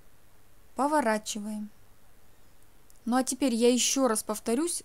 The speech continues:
третий, четвёртый ряд мы с вами повторяем. Здесь получилось у меня семь петелек. Снимаем петлю. В начале ряда обязательно делаем накид. Этот накид провязываем скрещенно.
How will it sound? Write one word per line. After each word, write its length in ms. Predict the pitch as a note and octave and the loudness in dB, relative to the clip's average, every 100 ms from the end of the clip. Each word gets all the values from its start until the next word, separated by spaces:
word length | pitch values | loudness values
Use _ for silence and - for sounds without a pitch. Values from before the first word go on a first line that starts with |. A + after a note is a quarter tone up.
| - | -2
третий, 340 | B3 B3+ A3 | 0 0 -2
четвёртый 500 | - - A#3 A3 - | -6 -2 -2 0 -2
ряд 220 | A#3+ E4 | 0 0
мы 80 | E4 | 2
с 140 | D4 C4 | 0 2
вами 240 | C4+ C4 | 2 0
повторяем. 880 | - C4 - A3+ G3+ G3 G3 G3 G#3 - - - - - - | 0 -2 -2 -4 -4 -4 -6 -10 -14 -18 -20 -20 -20 -20 -10
Здесь 280 | G#3 B3 - | -2 0 0
получилось 680 | G#3+ G#3+ G#3+ F4 F4 - | -2 -4 -4 -2 -2 0
у 20 | |
меня 240 | C#4 C4 B3+ | 2 2 0
семь 380 | - B3+ C#4 B3+ | 0 2 2 2
петелек. 640 | G3+ F#3+ - F#3 - - - - - - - - - - - - - - - - | -2 -6 -8 -12 -14 -20 -20 -20 -20 -20 -20 -20 -20 -20 -20 -20 -20 -20 -20 -10
Снимаем 640 | - C4+ C4+ A#3 G3+ F#3 | 2 4 6 4 0 -6
петлю. 680 | G#3 F3+ G3 G3+ G3 A#3+ D#4 - - - - - - - | -10 -10 -8 -6 -4 -4 -6 -12 -20 -20 -20 -20 -20 -4
В 40 | |
начале 420 | A3 A#3+ C#4+ C4+ B3 | -2 2 2 4 4
ряда 280 | A#3+ G#3 | 2 0
обязательно 720 | - A3 A#3+ A#3+ C4 A#3 A3 | 0 0 0 2 2 2 -2
делаем 460 | G3+ A3+ B3+ A#3+ A3+ | 0 0 2 2 0
накид. 540 | A3 G#3 - G#3+ - - | 0 -4 -6 -8 -8 -4
Этот 300 | B3+ C#4 B3 | 0 0 2
накид 380 | B3+ B3 A#3 | 0 0 -4
провязываем 640 | - A3+ A#3+ C4 A3+ A3 G#3+ | -2 0 2 0 0 -2 0
скрещенно. 920 | - - A3+ G#3 G3 - B3 C4+ | -2 -2 -2 -2 -2 -4 0 0